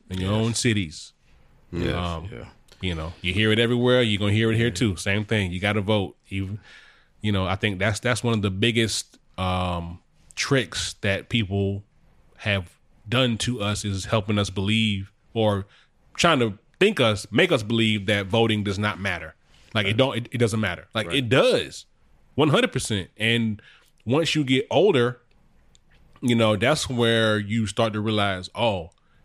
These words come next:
Speaker 1: everything when I was younger that I didn't really care about, it really affects me now 'cause I'm older.
Speaker 3: Yeah.
Speaker 1: All these laws that get passed, all these whatever, whatevers,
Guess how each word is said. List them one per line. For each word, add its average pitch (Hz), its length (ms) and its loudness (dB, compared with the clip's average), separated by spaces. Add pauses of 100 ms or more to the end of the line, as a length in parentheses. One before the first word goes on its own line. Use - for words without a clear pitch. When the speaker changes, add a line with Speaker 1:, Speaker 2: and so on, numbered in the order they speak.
(140)
Speaker 1:
everything 113 480 0
when 107 100 0
I 104 80 2
was 98 220 -2
younger 104 540 0 (360)
that 101 120 -2
I 101 40 0
didn't 95 180 -2
really 92 120 -6
care 151 220 2
about, 101 480 -2
it 95 120 -10 (120)
really 117 240 2
affects 127 360 -2
me 95 140 -6
now 107 300 0
'cause 90 160 -6
I'm 92 120 -6
older. 104 400 -2 (200)
Speaker 3:
Yeah. 95 100 -2
Speaker 1:
All 117 140 4
these 123 300 2
laws 120 380 4
that 113 80 -2
get 120 200 -4
passed, 117 440 2
all 110 180 2
these 117 420 0 (420)
whatever, 120 280 2
whatevers, 107 560 0